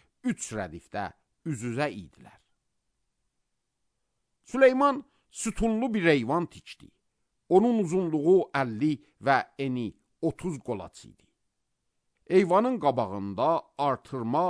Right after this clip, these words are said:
və sütunlar, onların qabağında da həşti düzəltdi. O, həmçinin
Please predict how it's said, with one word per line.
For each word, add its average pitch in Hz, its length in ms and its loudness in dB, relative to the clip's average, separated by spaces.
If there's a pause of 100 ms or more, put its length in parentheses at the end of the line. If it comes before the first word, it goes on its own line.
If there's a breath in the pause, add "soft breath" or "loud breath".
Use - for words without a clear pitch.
(120)
və 98 160 -4
sütunlar, - 580 -6 (200 loud breath)
onların 202 500 4
qabağında 117 580 0
da 104 120 -2 (320 soft breath)
həşti 156 420 -4
düzəltdi. - 540 -20 (1600)
O, 123 300 0
həmçinin 131 600 -6